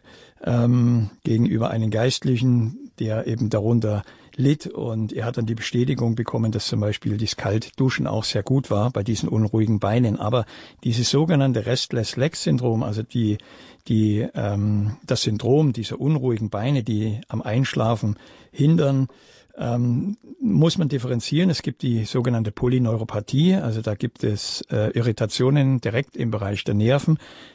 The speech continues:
Das kann ausgelöst werden durch Diabetes. Auch bei anderen Nervenerkrankungen findet man diese unruhigen Beine, zum Beispiel beim Parkinson'schen Syndrom, bei Schilddrüsenstörungen,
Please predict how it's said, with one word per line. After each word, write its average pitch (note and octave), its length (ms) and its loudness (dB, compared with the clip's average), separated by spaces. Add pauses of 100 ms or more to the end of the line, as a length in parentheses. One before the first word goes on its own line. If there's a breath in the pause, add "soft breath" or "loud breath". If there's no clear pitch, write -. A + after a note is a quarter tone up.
Das - 180 -6
kann C3 320 4 (320 soft breath)
ausgelöst B2+ 640 -2
werden A#2 220 0
durch A2 180 -2
Diabetes. B2+ 840 -2
Auch A2 220 -4
bei G2+ 180 -2
anderen C3 340 2
Nervenerkrankungen A#2+ 840 0
findet A2+ 300 0
man G#2+ 260 2 (500 loud breath)
diese G#2 240 0
unruhigen A2+ 460 2
Beine, A#2+ 300 2
zum A#2 160 -2
Beispiel A2 260 -4
beim G#2 420 -2
Parkinson'schen A#2 720 0 (280 loud breath)
Syndrom, C#3 760 4
bei A2 140 -4
Schilddrüsenstörungen, C3 960 0